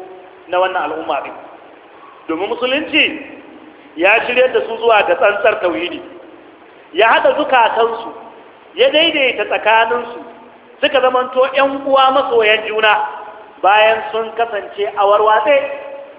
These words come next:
suna yaƙar juna saboda ƙabilanci ko bambancin launi. Musulunci ya tarbiyyantar da su akan san Allah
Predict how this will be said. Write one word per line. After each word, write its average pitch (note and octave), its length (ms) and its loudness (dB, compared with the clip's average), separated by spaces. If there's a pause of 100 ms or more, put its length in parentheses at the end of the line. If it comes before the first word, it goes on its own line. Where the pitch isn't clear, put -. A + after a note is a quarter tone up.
suna B3+ 160 2 (100)
yaƙar A#3 460 2
juna A#3 220 2 (580)
saboda G#3+ 320 2
ƙabilanci B3 760 0 (300)
ko G3+ 100 0
bambancin G3+ 500 -2
launi. D#3+ 240 -4 (1700)
Musulunci F4+ 460 0
ya D#4 100 0
tarbiyyantar D#4 600 0
da D#4 140 -2
su C#4 80 -4
akan B3+ 320 -2 (140)
san C4+ 160 2 (100)
Allah B3+ 440 2